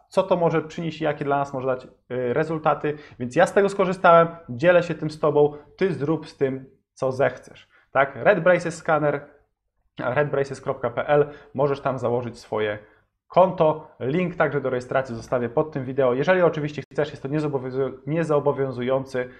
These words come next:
tak? Ponieważ, no, wciąż to są kryptowaluty, to jest ryzyko, więc nie wiemy, jak będzie. A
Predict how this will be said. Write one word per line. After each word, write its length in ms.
tak? 260
Ponieważ, 680
no, 320
wciąż 360
to 120
są 120
kryptowaluty, 500
to 100
jest 160
ryzyko, 380
więc 320
nie 120
wiemy, 220
jak 300
będzie. 600
A 440